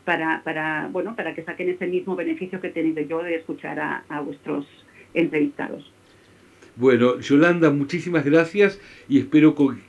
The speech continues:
Speaker 2: como en el pasado volvamos a encontrarnos en algún aeropuerto.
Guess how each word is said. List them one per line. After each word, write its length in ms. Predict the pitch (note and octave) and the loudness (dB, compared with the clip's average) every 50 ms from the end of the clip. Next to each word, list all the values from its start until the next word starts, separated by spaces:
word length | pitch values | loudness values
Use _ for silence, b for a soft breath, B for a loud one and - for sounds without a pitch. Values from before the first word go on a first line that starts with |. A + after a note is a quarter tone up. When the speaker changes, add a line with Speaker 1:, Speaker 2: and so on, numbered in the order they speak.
| _ - | _ 2
Speaker 2:
como 260 | - C#3 C3+ B2+ C3 | 4 4 6 6 4
en 80 | B2 B2 | 4 4
el 140 | B2 B2 | 2 2
pasado 460 | A#2+ B2 B2 A#2+ - D#3+ D#3 D3+ D#3 D3 | 2 0 -2 0 2 4 6 6 6 6
volvamos 440 | C#3+ C3+ A#2+ B2+ C3 C3 B2 A#2 | 6 6 6 4 2 0 0 0
a 40 | C3+ | 0
encontrarnos 600 | B2 A#2 A2+ A2+ G#2 G#2 B2 B2 B2 B2 A#2 - | 0 2 2 0 0 2 0 0 0 -2 -2 -2
en 100 | B2+ A2+ | -2 0
algún 240 | A2 A2+ A2 A#2 A2+ | 0 0 0 0 2
aeropuerto. 720 | A2+ A2 G#2+ G2+ G2 - F#2+ E2 D2+ C#2+ - - C#2+ - | 2 4 2 2 0 0 -4 -4 -6 -8 -8 -10 -10 -10